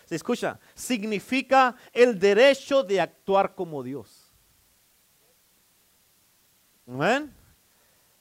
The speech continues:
Oh my God, te voy a decir esto que te va a volar los sesos. Así es que cuando tú estás en lo sobrenatural, cuando estamos en lo sobrenatural, todos, hombres y mujeres, jóvenes y niños, tú no actúas como hombre.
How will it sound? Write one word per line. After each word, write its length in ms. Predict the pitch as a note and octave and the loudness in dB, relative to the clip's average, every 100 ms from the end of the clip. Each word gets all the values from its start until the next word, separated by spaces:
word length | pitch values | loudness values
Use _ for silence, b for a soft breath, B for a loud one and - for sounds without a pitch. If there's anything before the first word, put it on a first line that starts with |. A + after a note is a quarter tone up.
| _ _ _ _ _ - | _ _ _ _ _ -14
Oh 160 | B2 | -12
my 220 | C#3+ G#2 F#2 | -10 -12 -14
God, 260 | - - | -16 -20
te 80 | - | -14
voy 120 | G2 | -10
a 60 | C3+ | -8
decir 140 | D3 | -6
esto 240 | C3+ - A2 | -8 -10 -18
que 140 | F#2+ | -18
te 100 | F#2 | -14
va 220 | F#2+ A2+ | -10 -10
a 40 | G#2+ | -10
volar 320 | G#2 F#2 G#2+ | -12 -8 -8
los 140 | G2 | -10
sesos. 400 | - - _ _ - - - - _ _ _ _ _ b b | -18 -20 _ _ -20 -20 -20 -20 _ _ _ _ _ b b
Así 180 | D#3+ A#3 | -6 -6
es 80 | A#3 | -8
que 80 | A#3 | -2
cuando 260 | B3 G3+ | -2 -2
tú 200 | - C#4 | -2 -4
estás 360 | E4 - D4 - | -4 -4 -4 -4
en 80 | D4+ | -6
lo 80 | |
sobrenatural, 640 | A3 G3 F#3 E3 F#3 F#3+ E3+ | -4 -4 -4 -4 -2 -2 -2
cuando 240 | E3+ D3+ | -6 -6
estamos 420 | - G#3 B3+ D4 B3+ | -6 -4 -4 -4 -6
en 80 | |
lo 100 | G#3+ | -6
sobrenatural, 800 | E3+ D#3+ C#3+ C3+ A#2 B2 C#3+ G2+ | -6 -6 -6 -6 -6 -4 -4 -4
todos, 360 | - E3+ A#2+ - | -6 -4 -4 -6
hombres 300 | E3 A3+ A3 | -6 -6 -6
y 60 | |
mujeres, 400 | A3 F3+ E3 B2 | -8 -6 -4 -4
jóvenes 420 | - F#3+ G#3+ G3+ E3+ | 0 2 2 0 -8
y 40 | |
niños, 520 | F3+ C#3+ G#2+ G#2+ _ _ b b b b b b | -8 -10 -12 -18 _ _ b b b b b b
tú 140 | C#4 | -2
no 160 | D4+ C4+ | 0 -2
actúas 520 | - - C4 C4 - | -2 -4 -2 -2 -2
como 360 | - G#3 D#3+ - | -6 -6 -6 -8
hombre. 560 | F#3+ A#3 A3 D3 G2+ | -8 -4 -4 -4 -8